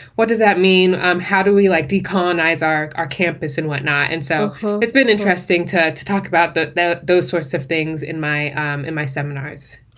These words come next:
Speaker 2: Well, yeah, especially when, in terms of, and I think this was in South Africa too, like, Bring Down Rhodes, where they
Speaker 1: Yes.
Speaker 2: actually took down the Rhodes statue
Speaker 1: Mm.
Speaker 2: on a
Speaker 1: Mm-hmm.
Speaker 2: university campus, right?
Speaker 1: Mm-hmm. Yeah,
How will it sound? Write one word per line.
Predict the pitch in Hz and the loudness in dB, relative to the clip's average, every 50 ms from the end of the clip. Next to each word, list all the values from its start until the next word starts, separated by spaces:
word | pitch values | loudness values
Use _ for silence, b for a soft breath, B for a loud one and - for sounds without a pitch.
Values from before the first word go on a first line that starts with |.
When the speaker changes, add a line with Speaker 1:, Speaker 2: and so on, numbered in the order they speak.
| B B B B _ | B B B B _
Speaker 2:
Well, | 415 466 453 | 0 2 4
yeah, | - 240 | 4 2
especially | 220 - - 240 240 247 - 233 220 220 208 202 | 2 2 2 2 2 4 4 4 4 4 4 4
when, | 202 196 190 | 4 2 2
in | - - 208 | 2 0 0
terms | 208 - 226 202 196 185 | 0 2 2 2 4 2
of, | 185 175 | 2 2
and | - 165 190 | 2 2 0
I | 190 | 0
think | 185 - 202 185 | 0 -2 -4 -4
this | - 196 190 - | -4 -6 -4 -4
was | 196 190 190 | -4 -2 0
in | 190 180 175 | 0 0 0
South | - 165 165 160 | 0 -2 0 0
Africa | 160 156 160 - 160 - 170 151 | 0 -2 -2 -2 -4 -4 -4 -4
too, | 160 - 202 185 | -4 -2 -2 0
like, | 175 160 143 131 175 | 2 2 2 0 0
Bring | - 180 180 180 175 | 0 2 2 4 4
Down | 175 170 165 160 165 160 | 2 2 2 0 0 0
Rhodes, | 165 165 170 175 160 147 147 156 175 - | 2 4 4 4 4 4 2 -2 -6 -6
where | 170 165 170 160 156 160 | -2 2 2 4 4 4
they | 185 180 | 4 4
Speaker 1:
Yes. | 180 180 | 4 2
Speaker 2:
actually | 165 160 165 143 147 165 | 2 0 0 -2 -2 -2
took | - - 214 180 - - | 0 0 0 0 0 0
down | - 254 262 254 226 202 185 180 | 2 2 4 4 4 4 4 4
the | 180 185 | 4 4
Rhodes | 185 180 165 160 160 | 4 4 2 2 0
statue | - - 151 165 190 190 180 170 | 0 0 0 2 2 2 0 0
Speaker 1:
Mm. | - | 0
Speaker 2:
on | 127 160 | 0 0
a | 160 | 0
Speaker 1:
Mm-hmm. | 156 165 | 0 2
Speaker 2:
university | 175 175 165 175 170 165 180 190 175 - 170 | 2 0 0 0 0 -2 -2 -4 -4 -4 -4
campus, | 156 - - 185 147 151 160 - 143 120 107 - - - | -4 -2 -2 -2 -2 -2 -2 -2 -2 -4 -4 -6 -8 -4
right? | 151 135 143 156 156 165 165 | -2 0 0 2 0 0 -2
Speaker 1:
Mm-hmm. | 190 185 - - 196 | -4 -8 -10 -2 0
Yeah, | 190 180 170 165 | 2 2 4 4